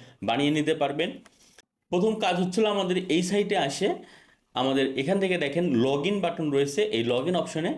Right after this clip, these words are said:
ক্লিক করা। এটাতে log in বা রেজিস্ট্রেশন সব একদম সিম্পল। Just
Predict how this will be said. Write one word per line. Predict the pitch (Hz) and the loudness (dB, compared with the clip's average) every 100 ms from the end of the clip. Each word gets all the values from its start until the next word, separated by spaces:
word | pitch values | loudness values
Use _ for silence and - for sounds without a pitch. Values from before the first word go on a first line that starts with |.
| - - | -8 -2
ক্লিক | 135 - - | 0 0 -6
করা। | - - _ _ _ _ _ _ _ _ _ _ 147 | -8 -10 _ _ _ _ _ _ _ _ _ _ -2
এটাতে | 196 254 165 | 0 2 2
log | 151 170 | 2 0
in | 254 277 - | -2 -4 -4
বা | 147 156 | -2 0
রেজিস্ট্রেশন | 160 175 185 185 208 220 - _ _ _ - | 0 -2 -2 0 0 -2 -8 _ _ _ -4
সব | 180 175 170 | -2 0 -2
একদম | 165 165 208 208 | -2 -2 -2 0
সিম্পল। | 185 180 185 302 160 | 2 2 2 0 0
Just | 175 | 0